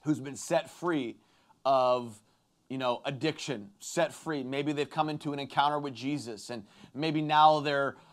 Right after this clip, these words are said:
uh, you know, a traveling speaker around the world. They're talking about being free of addiction. They're sharing their story, and people's lives are being impacted. And you look at them and you say, Hey, is this not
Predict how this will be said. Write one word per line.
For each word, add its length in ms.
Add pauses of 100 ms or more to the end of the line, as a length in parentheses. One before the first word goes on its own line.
(160)
uh, 240
you 120
know, 100
a 60
traveling 680
speaker 440
around 400
the 80
world. 420
They're 140
talking 400
about 480
being 220
free 380
of 100
addiction. 560
They're 120
sharing 320
their 120
story, 560
and 120 (300)
people's 300
lives 360
are 80
being 300
impacted. 560
And 60
you 80
look 200
at 140
them 260
and 80
you 60
say, 220
Hey, 220 (280)
is 180
this 240
not 480